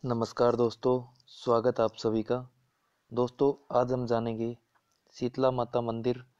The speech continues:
जो कि गुरुग्राम में स्थित है, इसके बारे में संपूर्ण जानकारी। तो दोस्तों, वीडियो को आगे बढ़ाने से पहले आप सभी से रिक्वेस्ट करूंगा, यदि आप इस चैनल पर नए हैं तो चैनल को सब्सक्राइब कर बेल आइकन को प्रेस कर लें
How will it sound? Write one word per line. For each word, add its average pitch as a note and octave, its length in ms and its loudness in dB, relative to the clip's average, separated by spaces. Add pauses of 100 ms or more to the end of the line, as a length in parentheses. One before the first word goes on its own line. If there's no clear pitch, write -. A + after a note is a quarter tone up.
(420)
जो A#2+ 140 0
कि C3+ 140 -6
गुरुग्राम A#2+ 540 2
में C3+ 140 -4
स्थित A#2+ 320 -8
है, A#2+ 200 -4 (440)
इसके - 280 0
बारे A#2 260 4
में A#2+ 160 -6
संपूर्ण B2+ 580 -2
जानकारी। G#2+ 520 -2 (1200)
तो B2+ 80 0
दोस्तों, C3 400 2
वीडियो C#3 500 2 (120)
को C3 100 0
आगे C3 200 2
बढ़ाने B2+ 320 0
से C3 100 -12
पहले A#2+ 240 0
आप B2+ 120 2
सभी A#2+ 220 -4
से B2 140 -4
रिक्वेस्ट B2 340 -4
करूंगा, B2+ 460 -2 (160)
यदि B2 200 0
आप C3 160 0
इस B2 100 -6
चैनल B2+ 260 -4
पर C3 140 -2
नए B2+ 240 0
हैं C3 380 -10
तो A#2 80 -4
चैनल B2 280 -2
को B2+ 120 -6
सब्सक्राइब B2 540 -2
कर B2+ 200 -2
बेल A#2+ 320 -2
आइकन A#2+ 240 -4
को B2+ 180 -4
प्रेस A2+ 280 -2
कर - 140 -4
लें G#2 220 -6